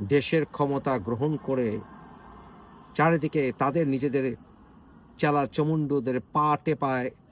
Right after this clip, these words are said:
যারা, তাদের মানুষকে দিয়ে যারা ক্ষমতা দখল করতে চায়, ব্রেইন ওয়াশ করে, মুখস্থ করা মানেই মনে করে প্রকৃত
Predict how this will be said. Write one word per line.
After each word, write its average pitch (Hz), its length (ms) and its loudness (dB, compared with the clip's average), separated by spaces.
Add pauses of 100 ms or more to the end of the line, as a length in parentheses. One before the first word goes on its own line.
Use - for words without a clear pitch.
(420)
যারা, 120 380 -2 (320)
তাদের 135 320 0 (400)
মানুষকে 151 440 0
দিয়ে 139 140 -2
যারা 127 200 -2
ক্ষমতা 143 360 -2
দখল 117 280 -6
করতে 156 280 -10
চায়, 202 260 -8 (580)
ব্রেইন 151 380 4
ওয়াশ 185 280 0
করে, 208 280 -6 (920)
মুখস্থ 180 500 2
করা 170 320 0
মানেই 160 400 0
মনে 165 260 0
করে 151 240 -2
প্রকৃত 147 520 -6